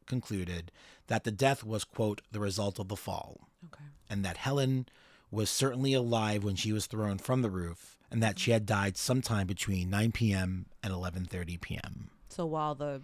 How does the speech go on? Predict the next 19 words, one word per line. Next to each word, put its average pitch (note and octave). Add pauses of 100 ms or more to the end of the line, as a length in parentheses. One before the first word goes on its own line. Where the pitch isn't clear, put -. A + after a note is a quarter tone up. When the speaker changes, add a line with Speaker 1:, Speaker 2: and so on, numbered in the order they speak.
(220)
Speaker 2:
show C#3+
was C3+
going B2+
on. B2+ (640)
Speaker 1:
In D3
fact, B2+ (1300)
logistically, G#2 (420)
where C3
she A2+
dies G#2+ (360)
is G#2+
no B2+
more B2+
than G#2+ (1600)
not A2+ (460)
too A#2 (160)
far G#2
from G2 (160)
the G#2